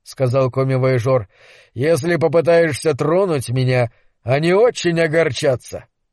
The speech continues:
Пока он говорил, Иммакалата успела вызвать коргу из самой холодной части небесного свода. Теперь сестра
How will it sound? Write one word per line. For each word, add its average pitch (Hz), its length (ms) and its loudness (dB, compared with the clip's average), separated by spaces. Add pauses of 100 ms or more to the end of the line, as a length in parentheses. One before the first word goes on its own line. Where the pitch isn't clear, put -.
(280)
Пока 139 300 -2
он 135 140 -2
говорил, 131 440 0 (300)
Иммакалата 180 640 0
успела 180 520 2
вызвать 170 480 -2
коргу 165 420 -2
из 165 160 -2
самой 180 420 -2
холодной 165 580 -2
части 175 380 -4
небесного 160 640 -2
свода. 117 440 -6 (420)
Теперь 135 360 -4
сестра 123 520 -2